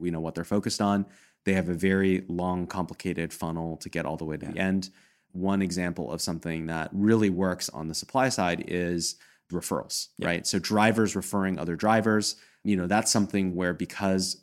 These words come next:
Speaker 1: drivers are in it for earnings, you know, referrals is, like, awesome. And it actually selects for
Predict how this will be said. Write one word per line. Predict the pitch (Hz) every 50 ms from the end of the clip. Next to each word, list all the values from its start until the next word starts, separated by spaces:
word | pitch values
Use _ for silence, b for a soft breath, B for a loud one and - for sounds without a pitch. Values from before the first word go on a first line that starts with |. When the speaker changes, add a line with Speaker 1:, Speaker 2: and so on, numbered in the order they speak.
| _
Speaker 1:
drivers | - - 95 95 95 92 95 87
are | 87 69
in | 80 90
it | 90 90 - -
for | - 87 - -
earnings, | 117 127 131 127 123 135 135 - - - b b b b b b - -
you | - 117
know, | 101 95
referrals | 87 92 - - 151 170 175 143 113 104 101 - - -
is, | 107 104 98 90
like, | 95 98 92 92 92
awesome. | 107 127 131 - - 80 80
And | 85 87 92
it |
actually | 82 104 113 - - 110 101
selects | - - - 120 101 110 117 110 - - -
for | - - 98 92 90 90 -